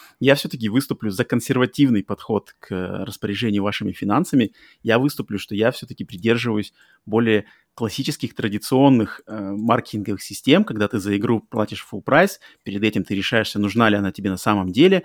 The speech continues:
может быть, стоит подождать, может быть, стоит, э, купить где-то по скидке, либо взять у кого-то поиграть, взять в аренду. А вот эти все хитрые психологические схемы,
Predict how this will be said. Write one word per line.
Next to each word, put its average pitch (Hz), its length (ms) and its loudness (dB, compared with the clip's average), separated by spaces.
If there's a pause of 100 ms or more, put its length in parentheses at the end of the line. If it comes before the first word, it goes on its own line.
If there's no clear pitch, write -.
(260)
может 107 220 -2
быть, 104 120 -10
стоит 104 240 -2
подождать, 107 560 2
может 95 240 -10
быть, - 100 -12
стоит, 101 380 -6
э, 98 340 -8
купить - 400 -10
где-то 98 360 -4
по - 120 -14
скидке, 147 460 -4
либо 107 180 0
взять 104 280 0
у - 40 -14
кого-то - 300 -4
поиграть, 120 400 0
взять 117 260 -2
в 107 60 -2
аренду. 151 480 4 (640)
А 110 220 6
вот 107 160 -2
эти - 140 -2
все 135 340 4
хитрые 127 480 0
психологические 123 1040 -2
схемы, 151 560 6